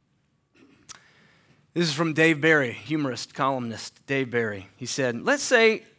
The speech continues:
a guy named Roger is attracted to a woman named Elaine. He asks her out to a movie and she accepts, and they have a pretty good time. They continue to see each other regularly, and after a while,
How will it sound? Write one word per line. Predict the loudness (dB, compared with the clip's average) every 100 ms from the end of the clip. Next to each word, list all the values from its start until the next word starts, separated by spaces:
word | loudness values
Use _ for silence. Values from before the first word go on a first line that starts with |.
| _ -4
a |
guy | 0 2 4 2
named | 2 0
Roger | 0 2 2 0 -2
is | -6 -8
attracted | -12 -4 0 0 -2 -8
to | -4 -4
a |
woman | -2 -4 -4 -4
named | -6 -8 -12
Elaine. | -14 -10 -8 -10 -12 -18 _ _ _ _ _ _ _ _ _ _ _
He | 4 6
asks | 6 4 0
her | 2 4
out | 6 4 2
to | -2
a | 0
movie | 0 0 -2 -4
and | -4
she | -4
accepts, | -4 0 2 0 0
and | -2
they |
have | -2
a | -2
pretty | -4 -2
good | -4
time. | -4 -2 -2
They | -2
continue | -4 -6 -4 -2 -2
to | -4
see | -4
each | -4 -4
other | -4 -4
regularly, | -2 -2 -2 -6 -6 -4
and | 0
after | -2 -2
a | -4
while, | 0 0 -2